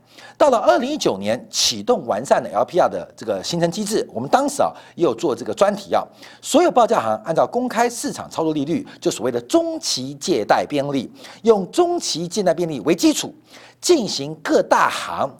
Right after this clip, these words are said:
各商业银行的行政风险、交易风险、利率风险跟资本准备进行加点。在透过了这个加点形成的L P R之后，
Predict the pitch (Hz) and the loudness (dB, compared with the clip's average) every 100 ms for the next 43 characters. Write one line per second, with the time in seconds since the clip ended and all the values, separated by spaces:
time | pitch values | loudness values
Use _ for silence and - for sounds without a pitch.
0 | - - 196 170 - 311 311 190 139 98 | -20 -4 2 2 4 2 2 -2 -8 -10
1 | 113 139 92 - _ - 175 262 226 247 | 0 2 2 -4 _ -8 -4 0 0 0
2 | - 151 - - _ _ - 294 233 233 | 0 0 -2 -18 _ _ 0 2 0 -2
3 | 254 123 78 _ _ 294 311 220 233 277 | -2 -2 -4 _ _ 0 0 0 -2 0
4 | 185 113 - - 190 190 311 277 123 - | 0 0 -6 -4 -4 0 0 0 -2 0
5 | 156 92 - 165 123 123 170 170 120 - | 0 -2 -8 -8 -6 2 4 2 -4 -12
6 | _ - - - 247 220 - _ - - | _ -20 -6 2 2 2 -8 _ -8 2
7 | 359 330 214 247 202 135 107 160 - - | 4 4 2 2 4 4 2 -2 -4 2
8 | 294 302 220 180 - 160 156 143 110 139 | 2 2 -2 -10 -10 -4 -4 -2 0 0
9 | - 214 190 135 190 302 180 | 0 -2 0 -2 0 2 2